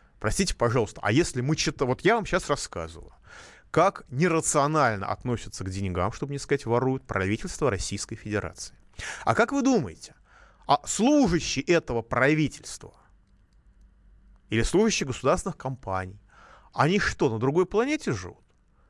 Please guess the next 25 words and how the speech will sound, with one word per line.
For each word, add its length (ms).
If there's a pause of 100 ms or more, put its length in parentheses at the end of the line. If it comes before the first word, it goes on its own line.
(260)
Они, 240
естественно, 560 (240)
чувствуют 420
себя 180
обязанными 680
подражать 600
своему 360
начальству. 560
Вот 320
и 60
всё. 460 (720)
Вот 320
и 40
всё. 420 (800)
Люди 340
дают 500
пример 440 (540)
руководителя, 800 (140)
правительства, 560
по 140
крайней 320
мере. 160 (260)
Этому 360
примеру 400
следуют. 540